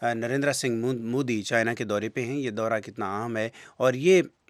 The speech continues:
جو معاہدے ہیں اس کے جو اقتصادی اثرات ہیں اس سے ہٹ کے ہم یہ بھی دیکھیں گے جو کہ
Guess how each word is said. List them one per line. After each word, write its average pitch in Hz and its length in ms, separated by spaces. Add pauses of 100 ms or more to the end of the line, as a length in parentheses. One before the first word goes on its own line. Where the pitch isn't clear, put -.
جو 127 200
معاہدے 123 400
ہیں 151 200 (280)
اس 151 180
کے 190 100
جو 160 260 (260)
اقتصادی 156 680 (360)
اثرات 139 460
ہیں 156 80
اس 139 120
سے 127 160
ہٹ 120 100
کے 147 120
ہم 123 100
یہ 113 80
بھی 117 80
دیکھیں 117 280
گے 127 100
جو 120 160 (280)
کہ 139 80